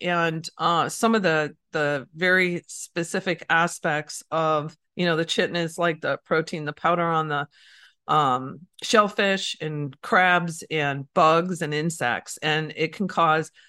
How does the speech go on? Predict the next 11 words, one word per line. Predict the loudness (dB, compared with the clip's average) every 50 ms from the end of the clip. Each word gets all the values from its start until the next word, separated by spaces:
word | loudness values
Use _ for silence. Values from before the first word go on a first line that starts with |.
| _ _ _ _ _ _
serious, | _ -4 2 4 4 6 6 4 2 0 -2 -8 -16 _ _ _ _ _ _
uh, | -2 0 0 0 -2 -2
inflammation | -2 -4 -2 -2 -2 -2 -2 -2 -2 -4 -6 -6 -4
in | -2 -2
the | -2 0
lungs | 0 0 -2 -2 -2 -4
and | -4 -4 -2
asthma | 0 2 2 2 0 -2 -6 -6 -8
in | -10 -12
people. | -14 -16 -16 -14 -20 -20 -20 _ _ _ -20 -20 -20 -20 -20 _ _ _
So, | -4 2 6 6 8 8 8 6 4 2